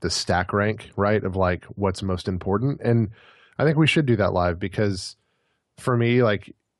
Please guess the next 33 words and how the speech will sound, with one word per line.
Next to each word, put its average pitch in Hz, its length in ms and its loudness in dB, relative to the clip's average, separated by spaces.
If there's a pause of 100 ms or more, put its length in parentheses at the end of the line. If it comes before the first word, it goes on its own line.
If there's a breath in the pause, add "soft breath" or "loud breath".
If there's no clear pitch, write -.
(140)
you 107 240 -4
probably 98 460 -2
already 95 180 0
know 98 180 2
this, 127 300 0
and 92 360 -4
I'll 98 260 -2 (160)
continue 107 440 -4
to 98 80 -2
say 104 280 0
it, 123 80 2
I 107 80 2
hate 110 460 -4
being 104 200 -2
prescriptive 101 540 -2
about 117 280 0
things, 139 400 -2 (300 soft breath)
but 110 240 0 (200)
a 107 80 -4
company's 120 440 -2
core 120 300 0
values 98 560 0
is 95 160 -8
the 98 120 -6
only 104 220 -2
place 101 300 -4
where 98 80 2
I 98 40 -2
feel 104 140 -4
really 95 200 -2
good 98 160 -2
about 92 220 0
saying 90 540 0